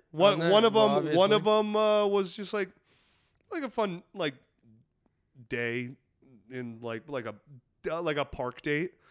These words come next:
Speaker 2: Mm-hmm.
Speaker 1: I think back in, like, I don't know, like, twenty eighteen or twenty nineteen. And then, uh, the other one, uh, resulted in a relationship for a little over a year.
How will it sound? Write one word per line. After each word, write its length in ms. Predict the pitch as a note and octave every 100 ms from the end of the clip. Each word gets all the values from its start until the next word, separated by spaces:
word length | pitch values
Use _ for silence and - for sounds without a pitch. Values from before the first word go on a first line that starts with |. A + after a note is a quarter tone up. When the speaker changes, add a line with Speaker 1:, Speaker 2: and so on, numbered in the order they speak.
| A#2+
Speaker 2:
Mm-hmm. 200 | A2 A2
Speaker 1:
I 40 | A#2+
think 260 | B2+ A2+ -
back 200 | A#2 G#2+
in, 100 | G#2
like, 220 | G#2 G2
I 20 |
don't 160 | C3 G2
know, 80 | G2
like, 160 | A#2 G2 _
twenty 260 | - A2+ A2
eighteen 260 | G#2 A2+
or 80 | A#2
twenty 220 | G#2+ G#2
nineteen. 320 | G#2 G#2 A2+
And 160 | C3+ A#2+
then, 280 | A#2 A2+ A2+
uh, 240 | B2+ A#2+ A#2
the 120 | A2+
other 140 | A2+ B2+
one, 360 | C3 C3 C3+ B2+
uh, 220 | C3+ B2+
resulted 560 | A#2+ A2 A2+ A2+ - B2
in 240 | B2 A#2 - _ _ _ _ _ _ _ _ -
a 40 |
relationship 720 | A#2 A#2+ C#3+ - A#2 G2+ E2+ _ _ _ _
for 360 | - A2 G#2+ G2+ _ _ _
a 40 | A2+
little 180 | A2+ A2+
over 160 | G#2+
a 40 | A2+
year. 280 | A#2+ C3+